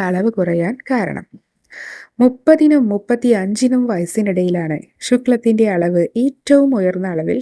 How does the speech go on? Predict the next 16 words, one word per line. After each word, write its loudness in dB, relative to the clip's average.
കാണുന്നത്. -4
ബീജത്തിൻ്റെ 4
അളവ് 0
കൂട്ടാൻ -2
പുരുഷന്മാർ -2
ശ്രദ്ധിക്കേണ്ട -2
മൂന്ന് 4
കാര്യങ്ങളുണ്ട്. -6
ഒന്ന്, 4
ദിവസവും 2
വ്യായാമം 4
ചെയ്യുക. -4
രണ്ടാമത്, 0
ആരോഗ്യകരമായ 2
ഭക്ഷണം -4
കഴിക്കുക. -4